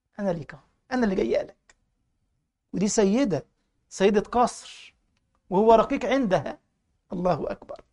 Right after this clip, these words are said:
فقابل الأبواب الثلاثة للفاحشة بثلاثة أبواب وسدود تغلق تلك الأبواب. قال: "معاذ الله"، أدي أول سد، أي أعوذ بالله أن أرتكب ما يغضبه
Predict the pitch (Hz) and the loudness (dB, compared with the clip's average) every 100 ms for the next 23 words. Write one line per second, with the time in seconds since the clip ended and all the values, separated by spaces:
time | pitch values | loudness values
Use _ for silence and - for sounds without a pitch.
0 | _ _ _ _ _ _ _ _ _ _ | _ _ _ _ _ _ _ _ _ _
1 | _ _ - 170 247 269 202 202 180 180 | _ _ -6 -4 0 2 2 2 2 0
2 | 180 165 220 214 170 160 - 180 214 220 | -2 0 2 2 0 -2 -4 -2 -2 -2
3 | 190 185 - - 226 233 262 262 _ _ | -4 -6 -6 -10 -10 -8 -8 -8 _ _
4 | _ _ 165 175 180 175 240 254 202 185 | _ _ -8 -2 0 2 0 -2 -4 -8
5 | 170 180 - 170 165 175 226 240 240 208 | -6 -10 -6 -6 -4 -2 -2 -2 -6 -8
6 | 214 170 - 180 185 247 240 _ 285 226 | -6 -6 -4 -6 -4 -4 -6 _ -2 0
7 | 214 196 226 214 - - 196 - - _ | 0 -2 -4 -6 -6 -8 -10 -10 -12 _
8 | _ _ _ _ _ _ _ _ 185 202 | _ _ _ _ _ _ _ _ 8 10
9 | 196 185 185 170 175 190 190 180 180 170 | 10 8 4 2 2 2 2 2 0 0
10 | 170 170 175 170 175 - - - 190 170 | 0 4 6 4 2 -4 -2 0 2 0
11 | - 151 - _ _ _ _ _ _ _ | -2 -6 -10 _ _ _ _ _ _ _
12 | _ _ 208 190 - 233 302 247 220 208 | _ _ 0 2 6 6 6 2 0 0
13 | 226 220 - 220 214 - 220 208 185 185 | 2 2 2 0 -4 -4 -4 -2 2 2
14 | 165 175 151 | 4 0 0